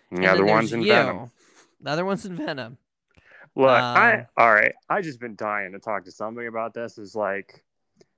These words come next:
Speaker 1: my, uh, you know, my significant other's out of town again on, on a trip. So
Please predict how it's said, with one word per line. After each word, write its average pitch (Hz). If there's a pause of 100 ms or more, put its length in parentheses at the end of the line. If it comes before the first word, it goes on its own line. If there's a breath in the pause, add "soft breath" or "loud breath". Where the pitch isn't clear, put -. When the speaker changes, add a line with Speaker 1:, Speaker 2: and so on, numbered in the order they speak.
(120)
Speaker 1:
my, 117
uh, 120
you 139
know, 120
my 120
significant 120
other's 117
out 117
of -
town 117
again 110 (340)
on, 120
on 113
a 110
trip. - (140)
So 110